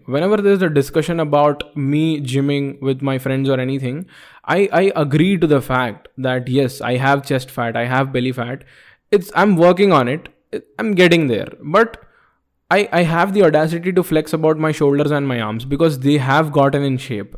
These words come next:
right? So flex about what is real.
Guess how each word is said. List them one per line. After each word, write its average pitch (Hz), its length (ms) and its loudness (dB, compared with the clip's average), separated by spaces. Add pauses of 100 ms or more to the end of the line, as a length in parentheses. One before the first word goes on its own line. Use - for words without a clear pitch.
right? 123 260 -6 (360)
So 214 540 0 (580)
flex 226 420 0
about 208 360 2
what 165 240 2
is 156 140 0
real. 131 340 2